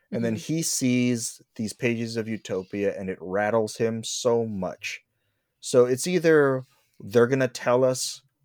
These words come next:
Speaker 1: what those pages were that rattled him so much, but then they kind of work themselves into corner because it has to be some serious shit for you to be like, "Okay, that would rattle someone like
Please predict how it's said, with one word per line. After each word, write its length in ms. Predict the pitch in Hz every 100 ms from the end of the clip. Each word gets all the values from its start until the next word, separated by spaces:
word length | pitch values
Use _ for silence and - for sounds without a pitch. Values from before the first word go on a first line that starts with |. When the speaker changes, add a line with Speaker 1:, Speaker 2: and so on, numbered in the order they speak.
| _ -
Speaker 1:
what 300 | 104 117 -
those 220 | 120 117
pages 420 | - 113 104 107
were 220 | 104 104 107
that 160 | 92
rattled 420 | 95 95 101 113
him 120 | 107 98
so 320 | - 107 107
much, 540 | 95 101 165 - - _ _ _ _ _ _ _ _ - - - _ _ _ _ -
but 120 | 117
then 280 | 127 120 - _ _ _ _ _ 135
they 160 | 135
kind 200 | 175 185
of 100 | 165 113
work 360 | 113 131 -
themselves 360 | 135 123 127 123
into 120 | 117
corner 300 | - 170 180
because 420 | 110 98 104 95 - - -
it 100 | 123
has 300 | 120 147 165
to 100 | -
be 120 | 127 120
some 280 | - 101 87
serious 680 | - - 151 147 139 117 -
shit 440 | - 180 175 120
for 200 | - 117
you 180 | 113 120
to 80 | 117
be 140 | 113
like, 300 | 110 104 101 _ _ -
"Okay, 280 | 98 110 95
that 180 | 95 107
would 120 | 95
rattle 280 | 92 90 87
someone 340 | - 87 85
like 180 | 76